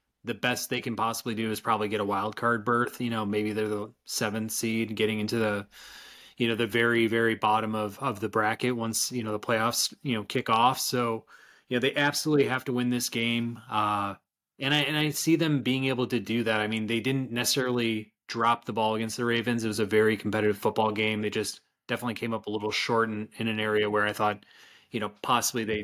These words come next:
they take the W there. So, uh, you know, Joe Burrow takes another stride in his passing. Uh, the offense takes another stride together. You know, they obviously had a complete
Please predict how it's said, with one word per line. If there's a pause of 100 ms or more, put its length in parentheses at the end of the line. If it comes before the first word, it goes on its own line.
they (120)
take
the
W
there.
So,
uh, (500)
you
know,
Joe
Burrow
takes
another
stride
in
his
passing.
Uh,
the
offense
takes
another
stride
together.
You
know,
they
obviously
had (140)
a
complete